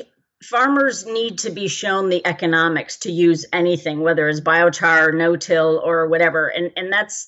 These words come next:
that's a hurdle right now because biochar is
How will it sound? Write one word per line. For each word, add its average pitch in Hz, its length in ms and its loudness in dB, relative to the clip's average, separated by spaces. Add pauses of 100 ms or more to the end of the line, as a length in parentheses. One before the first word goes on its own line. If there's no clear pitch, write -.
that's - 160 0
a 233 80 2
hurdle 175 480 0
right 175 180 2
now 170 360 -2
because 165 340 -2
biochar 165 580 0
is 165 320 -4